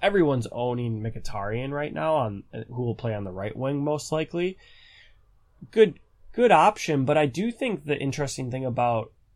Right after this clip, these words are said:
Ozil is that he'll more likely play the eighty to ninety minutes, where, like, Mickey seems to get subbed off no matter where he plays, like, whether it's for Man United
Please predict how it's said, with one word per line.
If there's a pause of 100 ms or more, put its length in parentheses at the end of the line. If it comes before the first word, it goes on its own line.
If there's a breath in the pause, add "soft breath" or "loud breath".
(100)
Ozil
is
that
he'll
more
likely
play
the
eighty
to
ninety
minutes,
where,
like, (920)
Mickey
seems
to
get
subbed
off
no
matter
where
he
plays,
like,
whether
it's
for
Man
United